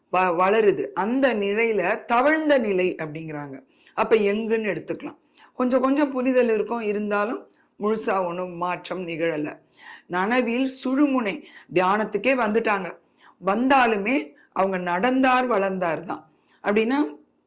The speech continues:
நடக்க தெரியுது, முதிர்ச்சி அடைய தெரியுது. ஆனா நனவில் கனவோட நன் செய்தி ஆனேனா, இந்த உலகமே,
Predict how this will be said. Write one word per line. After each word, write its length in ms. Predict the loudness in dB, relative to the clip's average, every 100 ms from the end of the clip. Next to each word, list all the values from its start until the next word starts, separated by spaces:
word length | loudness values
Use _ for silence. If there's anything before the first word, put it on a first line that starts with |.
| -10
நடக்க 300 | -2 0 0
தெரியுது, 440 | 0 0 0 -2 -4 -6 -14 _ _ -6
முதிர்ச்சி 420 | 0 0 0 0 2
அடைய 180 | 2 0 -2
தெரியுது. 320 | -4 -4 -10 -16 _ -20 -6 -4
ஆனா 180 | -2 -2 -2 -2
நனவில் 540 | -4 -4 -4 2 2 2 -2
கனவோட 540 | -2 -2 2 2 2 0 -2
நன் 180 | -4 -4 -4 0
செய்தி 360 | 0 2 0 -2 -2
ஆனேனா, 460 | -4 -4 -4 -6 -8 -14 _ -20 -20 _ -18 -16 -18 -8
இந்த 260 | -6 0 0 0 0 -2 -8 -16 -14 -4 0
உலகமே, 480 | 2 4 2 2